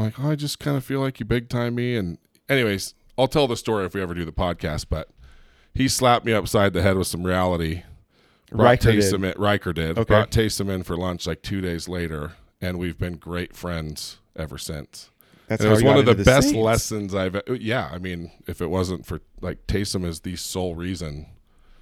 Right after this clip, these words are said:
Speaker 1: that I got that opportunity with the Saints. My meat is the reason that I stay,
Speaker 2: <laughs>
Speaker 1: but I'm just kidding. So, um, but it was one of those really good lessons that I needed. Like, you never judge a book by its cover. You never know what's going on in someone else's life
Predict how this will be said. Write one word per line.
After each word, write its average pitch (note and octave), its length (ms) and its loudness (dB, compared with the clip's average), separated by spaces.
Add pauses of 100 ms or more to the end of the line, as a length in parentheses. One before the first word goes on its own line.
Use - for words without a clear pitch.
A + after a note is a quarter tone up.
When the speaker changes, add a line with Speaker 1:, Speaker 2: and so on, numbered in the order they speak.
(300)
Speaker 1:
that E2 200 -8
I E2+ 140 -6
got D#2 260 -6
that D#2 100 -6
opportunity D#2 480 -8
with D2 100 -12
the - 80 -18
Saints. - 460 -12 (440)
My F#2 160 -2
meat F2+ 300 -4
is E2+ 200 -6
the D#2 100 -4
reason D2+ 320 -2
that C#2+ 120 -2
I C2+ 120 -4
stay, E2+ 400 2 (300)
Speaker 2:
<laughs> - 300 -4
Speaker 1:
but D#2+ 280 0
I'm G#1+ 100 -14
just - 140 -20
kidding. - 320 -8
So, A2 420 4 (560)
um, F#2 480 -2 (220)
but C#3 160 4
it C#3 60 4
was B2 200 4
one D3 140 2
of C3+ 80 4
those G#2+ 260 0 (160)
really B2+ 380 2
good G2+ 240 -2
lessons F#2 360 -4
that F2+ 120 -4
I F2 60 -4
needed. E2+ 320 -6
Like, E2 160 -4 (100)
you F2+ 120 -12
never G2 240 -4
judge G2+ 280 -6
a F#2+ 40 -8
book G2 220 -6
by G2 100 -4
its G2 140 -8
cover. E2 380 -8 (340)
You G2+ 120 -6
never A2 300 2
know A#2 160 4
what's A2 200 2
going G#2 260 -2
on G2 160 -2
in F2+ 80 -6
someone F2+ 300 -6
else's E2 340 -8
life D#2 420 -8